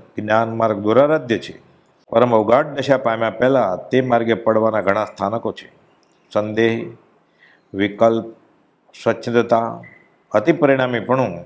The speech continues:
એ આદિ કારણો વારંવાર જીવને તે માર્ગે પડવાના હેતુઓ થાય છે અથવા ઉર્દુ ભૂમિકા પ્રાપ્ત થવા દેતા નથી. અધ્યાત્મમાં તો સંસાર સીમિત થાય તે જ્ઞાન ખપનું ગણ્યું.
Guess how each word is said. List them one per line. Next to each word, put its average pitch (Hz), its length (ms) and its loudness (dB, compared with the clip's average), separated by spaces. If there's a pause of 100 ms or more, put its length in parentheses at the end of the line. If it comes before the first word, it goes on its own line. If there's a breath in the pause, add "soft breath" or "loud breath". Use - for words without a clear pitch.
(160)
એ 120 120 2
આદિ 117 240 0
કારણો 107 360 -2
વારંવાર 110 680 0
જીવને 113 440 0
તે 131 320 0
માર્ગે 113 380 0
પડવાના 98 420 -2
હેતુઓ 92 380 -2
થાય 90 240 -8
છે 113 200 -16 (960 loud breath)
અથવા 107 340 2
ઉર્દુ 110 400 2
ભૂમિકા 135 400 2
પ્રાપ્ત 110 400 -2
થવા 98 120 2
દેતા 92 260 -4
નથી. 107 280 -10 (960 loud breath)
અધ્યાત્મમાં 135 600 2
તો 143 180 2
સંસાર 123 500 0
સીમિત 147 520 -2
થાય 90 300 0
તે 131 340 0
જ્ઞાન 120 280 0
ખપનું 107 440 -4
ગણ્યું. 107 220 -4